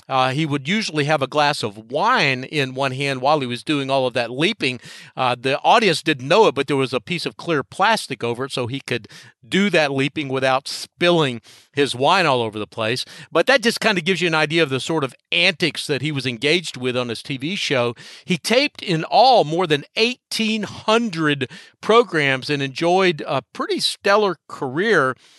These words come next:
Uh, he and his wife, Trina, though, had a devastating car accident in nineteen seventy-one,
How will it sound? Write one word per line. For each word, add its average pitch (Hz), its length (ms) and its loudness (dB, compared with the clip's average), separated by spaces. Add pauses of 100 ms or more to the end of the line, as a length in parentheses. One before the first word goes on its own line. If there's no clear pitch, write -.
(120)
Uh, 127 220 0
he 175 200 0
and 190 100 2
his 160 160 -2
wife, 160 360 2
Trina, 269 420 0
though, 131 320 0
had 160 160 0
a 131 80 -2
devastating 151 880 -2
car 277 400 -2
accident 123 560 -4 (260)
in 156 120 -2
nineteen 156 360 0
seventy-one, 151 920 0